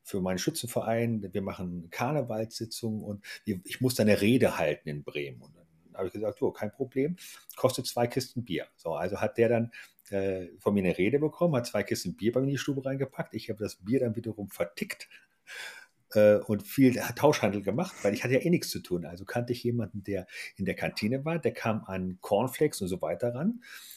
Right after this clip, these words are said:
sodass wir dann halt Cornflakes auf der Stube hatten. Das heißt, wenn jemand es nicht geschafft hat, morgens früh genug aufzustehen, hatte ich dann seine Cornflakes und dann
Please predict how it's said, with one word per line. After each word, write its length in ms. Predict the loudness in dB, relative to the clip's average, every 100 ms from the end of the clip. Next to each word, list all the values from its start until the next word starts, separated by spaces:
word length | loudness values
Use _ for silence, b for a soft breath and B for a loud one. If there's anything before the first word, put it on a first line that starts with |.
| B
sodass 360 | -10 -4 -4 0
wir 100 | 2
dann 220 | 2 2
halt 380 | 4 2 2 -6
Cornflakes 440 | 4 4 6 2 0
auf 80 |
der 100 | -6
Stube 360 | -6 -6 -6 -6
hatten. 260 | -4 -2 -2
Das 180 | 0
heißt, 200 | 0 0 _ 2
wenn 180 | 2 4
jemand 520 | 2 4 2 -2 -6
es 160 | -4
nicht 160 | -2 0
geschafft 340 | -2 0 0
hat, 140 | 0 0
morgens 220 | 0 0
früh 160 | 2 2
genug 240 | 2 2
aufzustehen, 760 | 4 4 0 -6 -4 -2 0
hatte 160 | -2 -4
ich 100 | -2
dann 120 | 0
seine 200 | 0 0
Cornflakes 640 | 0 0 0 -2 -4 -4 -4
und 140 | -4
dann 100 | -4